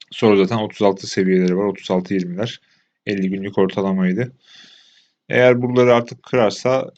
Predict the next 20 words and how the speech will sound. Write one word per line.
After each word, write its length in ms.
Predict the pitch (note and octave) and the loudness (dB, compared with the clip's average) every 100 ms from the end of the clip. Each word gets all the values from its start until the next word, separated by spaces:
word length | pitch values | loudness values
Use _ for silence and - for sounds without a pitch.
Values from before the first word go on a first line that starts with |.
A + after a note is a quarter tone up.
| - | -10
biz 180 | A2+ A2 | -4 2
aşağıda 680 | A2+ A2+ A2+ A2 A#2+ A#2 - _ - | 2 2 0 2 0 -2 -10 _ -8
yirmi 360 | A#2 A2 A2+ | 2 2 2
haftalık, 600 | A#2+ A2+ - G#2 A#2 A#2+ _ _ _ _ _ _ _ _ _ - | 0 -2 0 -2 -2 -6 _ _ _ _ _ _ _ _ _ -2
belki 300 | A#2+ G2 G2+ | 0 0 0
de 280 | G#2+ A#2 - | 0 0 -4
elli 300 | - A2 A2 | -6 -2 2
haftalık 540 | A2 - G#2+ A2+ A#2 - _ _ _ _ _ _ _ - | 0 0 -4 -4 -10 -20 _ _ _ _ _ _ _ 0
ortalamaları 640 | A2+ G#2+ A2 G#2+ G2 G2+ | 2 4 2 2 0 -2
takip 320 | - G#2 - | 2 0 2
etmeye 340 | F#2+ F#2 A2 A2 | -4 -2 -4 0
başlarız 460 | G#2 - G2+ F#2 | -2 -2 -4 -2
gibi 220 | F#2+ A2+ | -4 -4
duruyor. 360 | A2 G2+ F#2 A#2 _ _ _ _ _ _ _ _ _ - | -2 0 0 -2 _ _ _ _ _ _ _ _ _ -6
Ama 440 | G#2+ A2 B2+ B2+ _ _ | -2 0 -2 -4 _ _
şu 260 | - - A#2 | -10 -2 0
an 120 | A2 | 0
için 340 | G2+ - F#2+ - _ | -4 -10 -12 -20 _
bunları 340 | - A2 A2 G#2+ | -14 -8 -6 -6
söylemek 840 | - G#2+ G#2+ G2+ F#2+ - - - | -2 -2 -2 -8 -10 -16 -18 -20